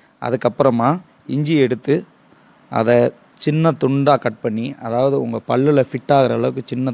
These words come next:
துண்டா கட் பண்ணி, எந்த பல்லுல வந்து வலி இருக்கோ, எந்த பல்லுல வலி இருக்கோ, அந்த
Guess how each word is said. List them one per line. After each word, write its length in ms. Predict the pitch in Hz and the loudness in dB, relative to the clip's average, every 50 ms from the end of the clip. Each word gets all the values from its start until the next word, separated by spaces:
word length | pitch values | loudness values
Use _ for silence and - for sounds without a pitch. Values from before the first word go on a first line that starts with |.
| - 127 | -6 -6
துண்டா 220 | 120 123 123 120 | -2 0 0 0
கட் 240 | 110 - 107 104 - | 0 -2 -8 -10 -8
பண்ணி, 360 | - 104 101 104 117 143 180 - - - - - - - - _ _ | -10 -8 -6 -4 -4 -4 -6 -8 -12 -20 -20 -20 -20 -20 -20 _ _
எந்த 520 | - 120 131 135 147 160 175 175 180 185 - - | 2 2 4 4 4 2 2 4 2 2 2 2
பல்லுல 380 | 131 131 135 143 143 143 135 | 0 2 2 4 4 4 4
வந்து 360 | 120 120 123 131 139 160 151 160 - _ _ _ _ | 2 2 0 0 0 0 -2 -4 -10 _ _ _ _
வலி 280 | 123 120 131 143 143 | -4 -2 0 0 0
இருக்கோ, 300 | 131 120 110 - 135 127 - - _ _ _ _ _ _ _ _ _ _ _ _ _ _ _ _ _ _ | 0 -2 -2 0 0 0 0 -2 _ _ _ _ _ _ _ _ _ _ _ _ _ _ _ _ _ _
எந்த 260 | 113 113 135 139 147 - | -6 -2 0 0 0 2
பல்லுல 280 | 127 123 131 135 127 117 | 2 2 4 4 4 2
வலி 260 | 113 113 123 131 123 | 2 4 4 4 4
இருக்கோ, 360 | 113 104 - 117 131 170 190 - - - - - - - _ | 2 0 0 2 2 2 2 -2 -10 -20 -20 -20 -20 -18 _
அந்த 260 | - 123 135 131 123 | -6 -4 0 0 0